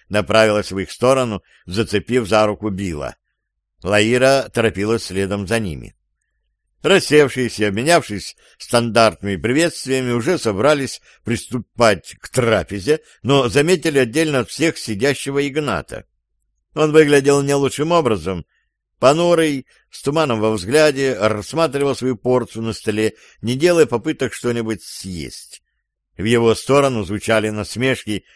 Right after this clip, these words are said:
и издевки из компании Стива сотоварищей,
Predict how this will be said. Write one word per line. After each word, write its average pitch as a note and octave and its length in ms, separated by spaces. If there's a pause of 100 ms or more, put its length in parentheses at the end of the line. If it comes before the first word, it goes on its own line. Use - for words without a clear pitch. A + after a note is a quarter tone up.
(140)
и A2 260
издевки F#2+ 600
из G2+ 140
компании G#2+ 720
Стива G#2+ 540 (220)
сотоварищей, A2 920